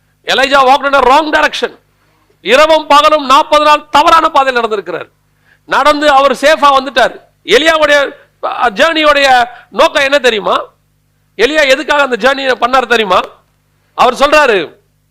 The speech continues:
"அந்த கெபிக்குள்ளதான் ஒபதியா ஐம்பது, ஐம்பது பேரை தங்க வச்சிருக்கிறாரு, அந்த இடத்துலதான் தீர்க்கதரிசிகள்லாம் பத்திரமா இருக்கிறாங்க, அதே இடத்துக்கு நானும் போயிட்டோம்னா ஏசபேலுக்கு சேஃப் ஆகி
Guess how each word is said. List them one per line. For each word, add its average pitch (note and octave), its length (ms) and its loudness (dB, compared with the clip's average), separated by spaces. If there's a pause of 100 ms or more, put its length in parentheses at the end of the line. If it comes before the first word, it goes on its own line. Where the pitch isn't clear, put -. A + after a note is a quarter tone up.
(1160)
"அந்த A#3 300 -2
கெபிக்குள்ளதான் C4+ 840 0
ஒபதியா C4 640 2 (200)
ஐம்பது, C#4+ 340 0
ஐம்பது C4 220 -2
பேரை C4+ 200 2
தங்க B3+ 280 0
வச்சிருக்கிறாரு, F#3+ 640 -2 (720)
அந்த B3+ 240 0
இடத்துலதான் C4+ 640 0 (240)
தீர்க்கதரிசிகள்லாம் A#3+ 1000 -2
பத்திரமா C#4+ 260 0
இருக்கிறாங்க, G#3 600 0 (380)
அதே C4+ 300 2
இடத்துக்கு C4 440 -2
நானும் A#3 340 0
போயிட்டோம்னா A#3 520 -2 (100)
ஏசபேலுக்கு A#3 840 -2 (420)
சேஃப் C#4 200 0
ஆகி A#3+ 340 -2